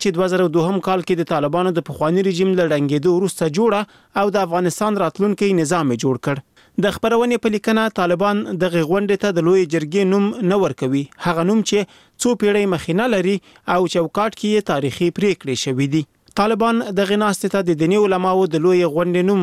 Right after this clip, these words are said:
ورکوي چې په خبره یې پر یو شمېر نامشخصو ملي مسایلو به بحث وکړي. انډیپندنت لیکلي، ځینې په دې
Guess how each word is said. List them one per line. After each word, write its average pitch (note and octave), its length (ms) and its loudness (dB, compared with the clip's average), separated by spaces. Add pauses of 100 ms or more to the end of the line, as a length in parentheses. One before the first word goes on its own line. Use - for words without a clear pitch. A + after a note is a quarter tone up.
ورکوي C3 440 -2
چې D3 200 -2
په C#3 140 -2
خبره F#3+ 340 0
یې - 500 -4
پر F#3+ 140 2
یو A3 100 2 (100)
شمېر G3+ 300 0
نامشخصو F3+ 720 0 (160)
ملي F3+ 300 0
مسایلو D3 460 0
به D3+ 200 -2
بحث B2+ 280 -6
وکړي. C#3+ 340 -2 (640)
انډیپندنت A3 640 0
لیکلي، A3 300 0 (240)
ځینې G#3 240 2
په G3 100 4
دې G3 80 2